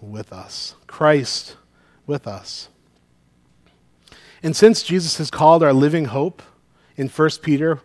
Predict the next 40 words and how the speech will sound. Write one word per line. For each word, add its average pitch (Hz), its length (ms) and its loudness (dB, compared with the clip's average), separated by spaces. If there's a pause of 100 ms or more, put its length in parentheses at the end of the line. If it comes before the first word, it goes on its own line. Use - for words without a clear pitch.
(240)
one, 135 420 0 (540)
today 160 240 6
we're 185 140 6
going 156 180 4
to 143 80 -2
reflect 147 340 2
on 139 200 0
what 165 180 0
exactly 127 720 -2 (300)
this - 240 -6
means. 139 240 -4
What 185 120 8
does 254 140 6
it 160 160 2
mean 156 380 0 (240)
to - 80 2
have 147 120 4
Christ 190 420 4
with 165 220 2
us 139 220 0
in 147 80 -6
the 139 100 -6
present 170 380 -2
tense, 151 300 -6
in 160 180 -6
this 175 180 -2
moment, 143 500 -8 (1000)
as 127 160 -2
our 123 120 2
living 127 480 -2 (440)
hope? 104 380 -14 (1000)
And 165 140 -2
to 160 100 -2
do 190 200 0
that, 143 220 6
we're 143 100 -4
going 156 220 2
to 135 320 -2 (180)
read 156 340 2
through 131 400 -6